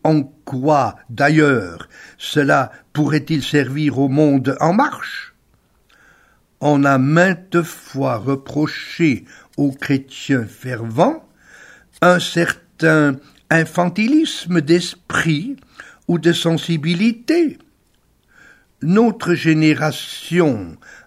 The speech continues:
a cette attitude en horreur. En effet,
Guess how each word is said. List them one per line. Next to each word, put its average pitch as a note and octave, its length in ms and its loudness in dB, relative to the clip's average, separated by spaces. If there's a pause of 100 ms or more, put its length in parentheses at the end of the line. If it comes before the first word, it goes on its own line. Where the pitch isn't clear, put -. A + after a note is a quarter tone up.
(120)
a C#3+ 100 2
cette D3 440 -4
attitude C3+ 1400 -4 (460)
en C#3+ 460 2
horreur. D3+ 1040 0 (400)
En C3+ 180 0
effet, D#3+ 560 0